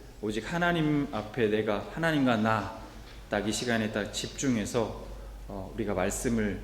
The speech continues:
어, 우리가 대했으면 좋겠습니다. 여러분, 제가 질문 하나 여러분에게 드리겠습니다. 한번 생각해 보시기 바랍니다. 여러분은 사랑하는 게 쉬우십니까? 아니면 사랑을 받는 게 쉬우십니까?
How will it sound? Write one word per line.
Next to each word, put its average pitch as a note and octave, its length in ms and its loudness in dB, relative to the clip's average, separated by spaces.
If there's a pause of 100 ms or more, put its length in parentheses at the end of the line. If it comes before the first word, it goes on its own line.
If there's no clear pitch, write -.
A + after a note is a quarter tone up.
(440)
어, F#2+ 280 -12
우리가 G2+ 220 -2
대했으면 G#2+ 480 0
좋겠습니다. E2+ 580 -8 (1400)
여러분, D3 180 6
제가 D#3+ 220 10
질문 F3 400 10
하나 D#3 260 10
여러분에게 A#2+ 480 6
드리겠습니다. G2 640 0 (640)
한번 A2+ 160 0
생각해 D#3+ 420 2
보시기 A2+ 320 -2
바랍니다. F#2+ 460 -4 (440)
여러분은 C#3+ 640 6 (300)
사랑하는 A3 760 4
게 C3+ 340 6
쉬우십니까? G#2+ 1000 0
아니면 G#2+ 340 0
사랑을 D3 540 0
받는 C3 440 2
게 D#3+ 120 4
쉬우십니까? F2+ 640 -6